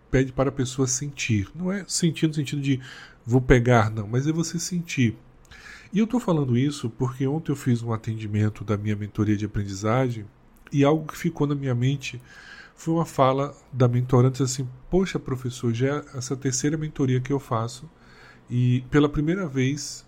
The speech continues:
eu tô sentindo que tá sendo algo saudável, porque teve uma mentoria que eu fiz que a pessoa queria que eu estudasse quatro horas por dia e eu trabalho o dia todo. E eu não tinha como estudar as quatro horas. E ela falava assim, "Ah, deixe de dormir, durma pouco, mas estude quatro horas."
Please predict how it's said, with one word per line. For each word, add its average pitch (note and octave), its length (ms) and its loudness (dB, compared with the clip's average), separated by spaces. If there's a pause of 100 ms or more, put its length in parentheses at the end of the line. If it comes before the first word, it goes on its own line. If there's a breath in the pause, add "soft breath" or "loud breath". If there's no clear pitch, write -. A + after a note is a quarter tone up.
eu C#3+ 80 -10
tô C#3+ 140 -8
sentindo C#3+ 400 -8
que C#3+ 80 -12
tá C#3+ 100 -4
sendo C3+ 300 -6
algo C3 240 -2
saudável, A2 680 -2 (460)
porque B2 240 -2
teve B2+ 160 2
uma C3 80 -2
mentoria B2+ 400 2
que B2+ 160 -4
eu C3+ 60 -2
fiz C#3 500 -8 (640 loud breath)
que - 120 -2
a - 20 4
pessoa C3 400 2
queria C3+ 240 2
que C3+ 100 -4
eu C#3 60 -2
estudasse B2+ 500 -2
quatro C3+ 380 -4
horas C3 240 -2
por D3+ 240 -6
dia B2+ 440 0
e A2+ 100 -4
eu B2+ 80 -2
trabalho B2+ 540 -2
o - 20 0
dia G2 200 -2
todo. G#2 440 -6 (400)
E B2 80 0
eu A#2+ 40 4
não C#3+ 120 -4
tinha D#3+ 180 -4
como D#3 180 -6
estudar A#2+ 300 -2
as A2 140 -2
quatro A2+ 340 -2
horas. G#2+ 420 -2 (500 loud breath)
E F#3+ 100 0
ela E3+ 120 4
falava D3+ 280 2
assim, C#3+ 220 -2
"Ah, D#3+ 120 -2
deixe D3+ 320 0
de F3 140 -6
dormir, E3 400 -2
durma D3 320 -2
pouco, D3 440 -2
mas B2+ 140 0
estude D3+ 380 -2
quatro A2+ 360 -4
horas." - 400 -8